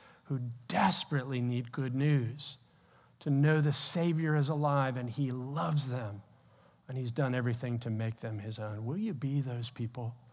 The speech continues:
Christ Church Vienna, be that kind of a church. You may be here today because somebody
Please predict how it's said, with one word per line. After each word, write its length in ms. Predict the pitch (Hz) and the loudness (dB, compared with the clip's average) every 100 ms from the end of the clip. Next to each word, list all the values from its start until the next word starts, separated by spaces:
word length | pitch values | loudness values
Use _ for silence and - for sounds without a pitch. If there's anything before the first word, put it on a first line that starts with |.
| _ _ _ _ _ _ _ _ _ _ _ _ _ _ _ _ _ _ | _ _ _ _ _ _ _ _ _ _ _ _ _ _ _ _ _ _
Christ 360 | - 147 147 - | -2 4 4 2
Church 300 | - 139 117 | 0 0 0
Vienna, 320 | 131 127 123 | -2 0 0
be 180 | 117 120 | 0 0
that 260 | 117 123 - | 2 0 0
kind 200 | 139 123 | 0 0
of 80 | |
a 60 | 113 | -2
church. 640 | - 117 104 - - - - | -2 -2 -4 -8 -12 -12 -2
You 140 | 139 | 4
may 220 | 143 139 | 6 6
be 160 | 131 127 | 4 0
here 280 | - 135 120 | 0 0 0
today 340 | - 113 117 | -2 0 2
because 360 | 110 110 120 - | 0 -2 -2 0
somebody 520 | 127 117 113 107 | 0 0 0 -2